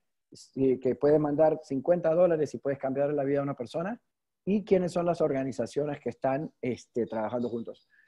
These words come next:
O sea que eso es, eh, otra plataforma que estamos trabajando también con, en combinación, en combinación, eh, y en alianza con W H O,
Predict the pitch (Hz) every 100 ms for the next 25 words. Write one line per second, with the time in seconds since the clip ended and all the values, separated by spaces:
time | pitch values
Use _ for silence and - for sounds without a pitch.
0 | _ - 127 147 165 156 156 139 147 143
1 | 160 160 147 139 127 147 147 127 135 139
2 | 127 127 123 143 131 123 131 135 131 123
3 | - _ _ _ 139 151 160 151 143 135
4 | 120 - 131 117 - 131 - 139 139 143
5 | 131 127 123 147 151 147 - 120 117 131
6 | 131 120 131 160 143 143 - 135 135 117
7 | 143 147 139 135 - 135 135 135